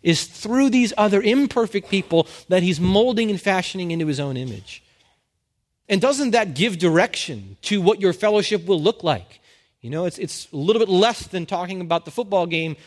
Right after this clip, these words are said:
or the weather or something else that was, that's rather superficial. It gives aim and direction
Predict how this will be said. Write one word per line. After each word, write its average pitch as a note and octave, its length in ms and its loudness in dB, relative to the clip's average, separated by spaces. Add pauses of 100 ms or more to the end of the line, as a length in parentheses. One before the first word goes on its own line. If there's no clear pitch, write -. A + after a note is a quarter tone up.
or D#3 140 2
the D3+ 100 2
weather G3 460 2 (260)
or E3 320 0
something G#3 420 -2
else A#3+ 220 0
that G3+ 160 -4
was, F3 160 -2
that's D#3+ 260 -4
rather D3 240 2
superficial. B2+ 640 -2 (140)
It G3 140 2
gives E3+ 420 -2
aim A#3+ 400 0
and F#3 160 2
direction D#3+ 760 0